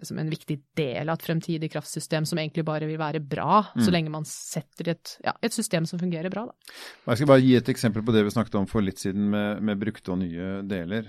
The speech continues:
Speaker 2: Altså, et eksempel på den N R K-saken på en Volkswagen E-Up fra tjue femten, så det er en tilårskommen elbil, sånn sett. Da, hvis du da kjører i filler motoren på den, som er en ganske liten, enkel sak, så koster den hundre og sju tusen tre hundre og tretti kroner ny,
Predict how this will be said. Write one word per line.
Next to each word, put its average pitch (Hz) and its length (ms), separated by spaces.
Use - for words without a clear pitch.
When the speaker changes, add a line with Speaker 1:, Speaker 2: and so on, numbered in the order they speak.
Speaker 2:
Altså, 98 680
et 95 100
eksempel 95 400
på - 80
den 92 180
N 90 160
R 95 80
K-saken 87 540
på 98 180
en 95 140
Volkswagen 95 540
E-Up 98 360
fra - 160
tjue 98 220
femten, 110 380
så 104 120
det 107 100
er 95 80
en 95 80
tilårskommen 92 840
elbil, 107 340
sånn 101 200
sett. 143 320
Da, 107 400
hvis 101 180
du 107 240
da 98 220
kjører 95 240
i 87 80
filler 104 160
motoren 104 420
på 156 80
den, 214 200
som 127 180
er 104 140
en 104 60
ganske 104 340
liten, 101 300
enkel 98 260
sak, 160 200
så 139 120
koster 113 240
den 110 100
hundre 101 240
og 104 60
sju 101 200
tusen 101 300
tre 98 160
hundre 95 140
og 98 80
tretti 95 240
kroner 101 240
ny, 160 180